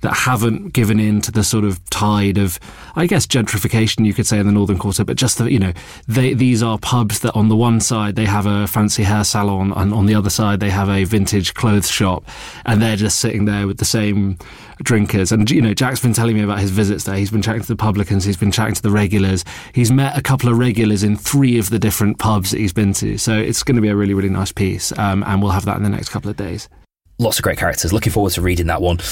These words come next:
Speaker 2: Now, every week on the podcast, we're gonna point you in the direction of some things to do, see, watch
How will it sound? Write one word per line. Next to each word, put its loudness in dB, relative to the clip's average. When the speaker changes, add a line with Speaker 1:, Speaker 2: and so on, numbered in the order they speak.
Speaker 2:
Now, 0
every 2
week -2
on 2
the -2
podcast, 0
we're 0
gonna 2
point 0
you 2
in 0
the 2
direction 0
of 0
some -2
things -2
to -2
do, 2
see, 0
watch 0